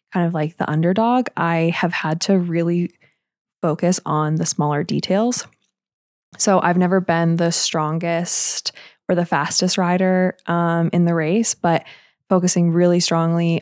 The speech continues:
on technical riding and then on my equipment setup is, like, where I was kind of making up that difference. And so although I have been riding for Trek, um,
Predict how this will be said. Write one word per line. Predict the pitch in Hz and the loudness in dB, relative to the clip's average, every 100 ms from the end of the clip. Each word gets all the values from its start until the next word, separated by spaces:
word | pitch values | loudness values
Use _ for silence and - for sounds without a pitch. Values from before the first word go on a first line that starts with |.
| - | -2
on | 156 156 156 156 160 - | -2 0 0 0 0 -2
technical | 165 190 180 175 | -4 -2 -2 0
riding | 175 170 180 185 175 | 0 0 0 0 0
and | 165 | -2
then | 160 | -2
on | 160 165 | -2 -2
my | 156 | -2
equipment | 160 165 180 170 | -4 -4 -2 -4
setup | 185 180 190 208 | -4 -2 -2 -2
is, | 180 | -4
like, | 160 185 | -4 -4
where | 160 156 | -2 -2
I | 156 | -2
was | 175 | -6
kind | - 160 | -8 -8
of | 170 | -6
making | 160 160 156 | -6 -4 -4
up | 147 160 _ | -2 -4 _
that | - - - | -6 -6 -6
difference. | - 175 196 262 262 - - - - _ _ _ | -6 -4 -2 -2 -2 -6 -8 -14 -20 _ _ _
And | 190 180 175 175 170 175 | -2 0 0 2 0 -2
so | - 180 165 - | -2 0 0 0
although | 175 175 | 0 2
I | 170 | 0
have | 175 170 | 0 -2
been | 170 | -2
riding | 165 156 170 | -2 -2 -4
for | 180 165 | -4 -4
Trek, | 175 156 - - _ - | -2 -2 -4 -16 _ -6
um, | 160 156 156 | -2 -2 -2